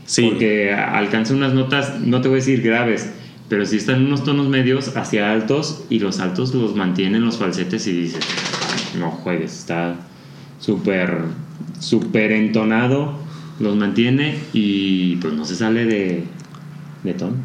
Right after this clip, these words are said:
Speaker 1: Tiene, tiene una voz muy trabajada desde
Speaker 2: Sí.
Speaker 1: el principio y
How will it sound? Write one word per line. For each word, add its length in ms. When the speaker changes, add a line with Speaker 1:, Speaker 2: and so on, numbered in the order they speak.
Speaker 1:
Tiene, 320
tiene 140
una 100
voz 180
muy 160
trabajada 840
desde 280
Speaker 2:
Sí. 60
Speaker 1:
el 100
principio 680
y 1400